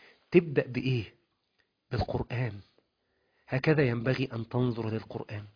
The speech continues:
دي وقفتنا التدبرية الأولى. شوف الترتيب، ربنا بدأ وهو بيذكر الرحمات والإنعام والآلاء.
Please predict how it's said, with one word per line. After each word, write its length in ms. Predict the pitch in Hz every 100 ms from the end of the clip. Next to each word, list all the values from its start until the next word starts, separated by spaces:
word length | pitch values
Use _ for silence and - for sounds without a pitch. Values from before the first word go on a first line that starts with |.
| _ _
دي 160 | - 147
وقفتنا 400 | 143 - 139 131
التدبرية 480 | 120 110 107 117 110
الأولى. 320 | 104 104 101 _ _ _ _ -
شوف 220 | 151 139
الترتيب، 480 | - 120 - 160 131
ربنا 300 | 110 143 131
بدأ 260 | 156 - - - - -
وهو 220 | 117 139
بيذكر 440 | 131 147 - 127
الرحمات 720 | 117 127 - 120 156 139 - - -
والإنعام 840 | 120 123 131 123 131 151 135 117
والآلاء. 640 | 139 160 156 156 170 202